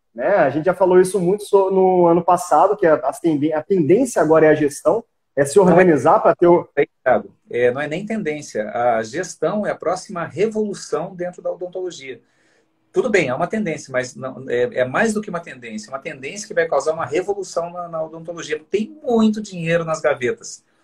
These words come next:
Speaker 2: O Thiago só
Speaker 1: Muito.
Speaker 2: hoje foi de umas três reuniões comigo aí. Eu convidei ele, que são as primeiras reuniões, agora a gente retomando aí. E a gente começa a olhar no, no dashboard, nos painéis da, das consultorias que a gente faz, o quanto de dinheiro que tem nas gavetas dessas empresas, desde gestão tributária,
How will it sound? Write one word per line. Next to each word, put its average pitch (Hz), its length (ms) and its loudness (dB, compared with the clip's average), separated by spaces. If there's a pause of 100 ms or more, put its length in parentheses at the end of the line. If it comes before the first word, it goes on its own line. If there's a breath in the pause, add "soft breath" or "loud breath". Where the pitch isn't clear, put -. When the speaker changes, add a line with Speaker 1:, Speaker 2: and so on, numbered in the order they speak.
(100)
Speaker 2:
O - 60 -20
Thiago 190 240 0
só 165 80 6
Speaker 1:
Muito. 370 220 6
Speaker 2:
hoje - 80 -2 (380)
foi 190 200 -4
de 175 60 -18
umas 160 180 -10
três 185 180 -4
reuniões 165 380 -8
comigo 151 400 -8
aí. 165 180 -8 (540)
Eu 120 180 -4
convidei 151 480 -2
ele, 151 280 -2
que 110 260 -14
são 151 160 -6
as 151 80 -8
primeiras 156 320 -2
reuniões, 147 320 -4
agora 135 160 -2
a 131 40 -2
gente 127 220 -12
retomando 127 560 -6
aí. 143 260 -6 (520)
E 139 160 0
a 143 40 6
gente 180 220 -6
começa 190 460 -2
a - 20 0
olhar 160 400 0
no, 127 160 -10
no 120 160 -10
dashboard, 131 720 -4
nos 113 140 -18
painéis 127 640 -8
da, 113 140 -4
das 110 220 -10
consultorias 127 480 -8
que - 60 -14
a 113 40 -12
gente 120 180 -18
faz, 165 320 -6 (260)
o - 140 -4
quanto 208 360 0
de 170 120 -8
dinheiro 143 380 -6
que - 100 -18
tem 143 180 -4
nas 143 160 -8
gavetas 131 440 -2
dessas 127 260 -8
empresas, 113 400 -4
desde 156 500 -2
gestão 131 380 -4
tributária, 131 720 0